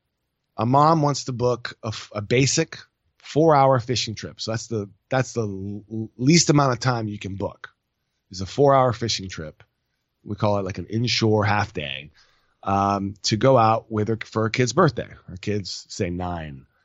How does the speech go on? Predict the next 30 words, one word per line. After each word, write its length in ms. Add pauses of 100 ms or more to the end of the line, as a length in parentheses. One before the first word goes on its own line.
(460)
And 160
so 140
it's 140
her, 320
her 160
husband, 440
and 180
her 460
two 140
kids, 360
and 100
they're 140
gonna 220
go 180
out 260
for, 100
on 80
a 40
fishing 320
for 440
her 120
son's 280
birthday 340
'cause 100
that's 180
what 80
he 40
wants 220
to 80
do. 200